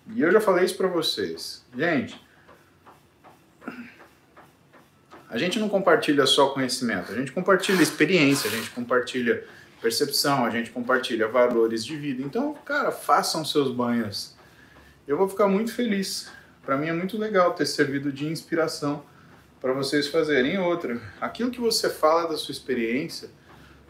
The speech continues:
né, daquilo que é a sua visão de vida, ajuda outras pessoas que compartilham do mesmo pensamento que você. Faça isso, eu acho muito legal. Eu tô tomando meu chafezinho aqui, hoje eu fiz um chafé bem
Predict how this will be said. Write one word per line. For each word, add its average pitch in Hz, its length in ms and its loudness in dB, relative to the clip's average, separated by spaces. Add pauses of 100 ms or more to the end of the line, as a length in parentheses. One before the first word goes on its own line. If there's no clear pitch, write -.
né, 127 360 4
daquilo 110 400 -2
que 143 80 -4
é - 40 4
a - 20 0
sua 135 160 0
visão 131 300 -4
de 117 120 -8
vida, 147 240 -2
ajuda 185 340 0
outras 214 360 2
pessoas 190 520 -2
que - 100 -14
compartilham 190 600 -2
do 196 80 -4
mesmo 190 260 -4
pensamento 190 460 -6
que 190 100 -18
você. 180 460 -6 (1000)
Faça 170 400 4
isso, - 420 -6
eu 135 120 -6
acho 156 220 2
muito 180 280 -6
legal. 120 360 2 (3000)
Eu - 60 -16
tô 117 140 -14
tomando 123 280 0
meu 123 140 2
chafezinho 113 640 -2
aqui, 120 220 -4
hoje 117 140 0
eu 135 40 -8
fiz 139 140 -8
um 135 100 -4
chafé 123 380 -4
bem 131 500 -8